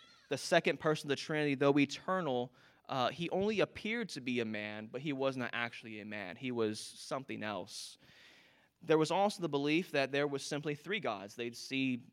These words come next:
you know, three different beings being called God. They say, "Let's not try to systematize this.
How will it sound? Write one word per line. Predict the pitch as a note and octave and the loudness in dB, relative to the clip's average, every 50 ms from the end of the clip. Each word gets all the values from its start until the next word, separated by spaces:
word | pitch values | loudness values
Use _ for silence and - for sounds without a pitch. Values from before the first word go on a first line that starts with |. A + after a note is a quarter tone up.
| - - _ - | -20 -20 _ -8
you | B2 B2 | -4 -2
know, | A#2 A2+ | -2 -2
three | A2+ - - D3+ D3+ | -4 -2 -2 -2 0
different | D3+ D3 D3 D3+ D3 C3 A#2+ A#2 | 2 0 0 0 -2 -4 -4 -6
beings | B2+ C#3 D3 D#3 D#3 D#3 D#3 D3+ | -6 -4 -4 -4 -4 -6 -8 -8
being | - C3+ C3 | -8 -8 -8
called | B2 - C#3 B2 A#2+ A#2+ | -6 -4 -2 -2 -2 -2
God. | C3 B2+ C3 C3+ C3+ B2+ | -2 -2 -2 -2 -2 -4
They | A#2 A#2+ | -6 -8
say, | A#2+ - - A#2+ A#2 A2+ | -10 -10 -10 -12 -10 -10
"Let's | A2+ - - | -12 -16 -14
not | C3 B2+ A#2 | -12 -12 -12
try | - - C3+ B2 | -10 -8 -6 -6
to | A2 | -6
systematize | - - - - - C#3+ C#3+ - C#3+ C3+ C3 B2+ | -6 -8 -12 -10 -8 -8 -8 -6 -4 -4 -4 -4
this. | B2 B2 A#2+ A2+ - - - | -4 -4 -6 -6 -8 -14 -20